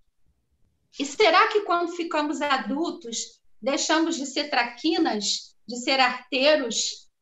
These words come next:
ou não? É, nessa tarde a gente vai pensar um pouquinho sobre isso, vamos nos aventurar,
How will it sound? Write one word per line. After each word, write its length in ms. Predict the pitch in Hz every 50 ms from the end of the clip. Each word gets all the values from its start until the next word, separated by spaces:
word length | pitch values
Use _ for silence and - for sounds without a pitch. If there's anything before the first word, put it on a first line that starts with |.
| _ _ _ _ _
ou 180 | 233 285 339 330
não? 480 | 320 285 254 220 208 202 202 196 196 - _ _ _ _ _ _ _ _ _ _ _ _ _ _ _ _ _ _ _ _ _ _ _
É, 380 | - 247 269 269 294 - - 277
nessa 340 | 285 269 320 330 339 359 349 - _ - 339 -
tarde 380 | 294 262 285 320 349 311 339
a 60 | 349
gente 180 | 302 320 330 -
vai 180 | 277 294 294 -
pensar 340 | 311 294 302 - - 277
um 100 | 277 -
pouquinho 400 | - 277 269 - - 320 349 415
sobre 340 | 392 - 370 339 262 285 285
isso, 600 | 269 233 233 240 269 302 - - - 370 381 381 330
vamos 280 | 277 277 277 294 277 277
nos 180 | 302 294 254
aventurar, 840 | 285 285 - 277 277 302 294 - 320 285 262 254 247 254 294 339